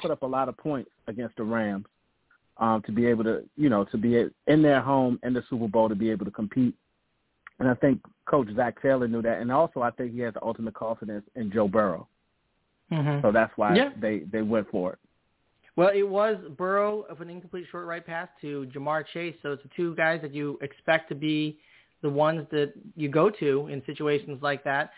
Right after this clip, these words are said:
Speaker 2: Uh, actually, it was before O B J went out, but, you know, I, point taken, Rams obviously had a potent offense on the field. Trev, what do you think? Was it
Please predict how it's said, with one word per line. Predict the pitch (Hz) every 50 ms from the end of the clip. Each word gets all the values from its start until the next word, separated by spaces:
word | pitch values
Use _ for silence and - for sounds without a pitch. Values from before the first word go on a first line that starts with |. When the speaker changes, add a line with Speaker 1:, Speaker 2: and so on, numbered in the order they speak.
| - - _
Speaker 2:
Uh, | - 156 156 -
actually, | 170 180 - - 202 180
it | 170
was | 160 147 131 - _
before | 147 139 - _ - 160 165 165 160
O | 156 160
B | 147 151 143
J | 143 160 156
went | 156 151 151 151
out, | 151 160 165 160
but, | 147 139 196 180
you | 147 143
know, | 143
I, | 139 139 - - 139 _ _ _
point | - 190 185 - -
taken, | 180 185 196 190 156 143 139 139
Rams | 135 139 143 147 147 143 135 - -
obviously | - 139 139 143 139 - _ 147 139 135 135 - - - _ _ _
had | - 143 147 147
a | 147 139
potent | 135 - 147 156 151 151 147 147 127 - - _ _
offense | 135 135 147 147 - 147 131 131 123 - _ _ _ _ - _ _ _ _ _
on | 151 151 170 185 175
the | 151
field. | - - 190 196 190 160 147 139 135 151 - _ -
Trev, | - 185 185 175 139
what | 151 170
do | 202
you | 226 208
think? | - 156 131 123 120 - -
Was | 143 143 139 135
it | 156 156 151